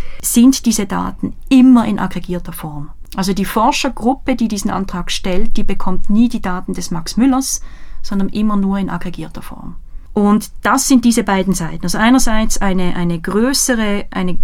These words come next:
quasi die Gesundheitsversorgung, Gesundheitswirtschaft und andererseits diese Sekundärnutzung zu ganz, ganz unterschiedlichen Zwecken, die aber klar vorgegeben werden durch die Regulierung und beispielsweise nicht zulässig ist, zum Beispiel personalisierte Werbung.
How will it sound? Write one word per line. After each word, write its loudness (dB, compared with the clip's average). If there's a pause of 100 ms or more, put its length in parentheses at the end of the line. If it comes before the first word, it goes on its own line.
quasi 4
die 2
Gesundheitsversorgung, 0
Gesundheitswirtschaft -6 (260)
und 2
andererseits 0
diese -2
Sekundärnutzung 0
zu -4
ganz, 0
ganz 0
unterschiedlichen 0
Zwecken, 0
die 0
aber -2
klar -2
vorgegeben -2
werden -4
durch 4
die 0
Regulierung 0 (140)
und -2
beispielsweise -4
nicht 0
zulässig -2
ist, -4 (140)
zum -2
Beispiel -6
personalisierte -6
Werbung. -8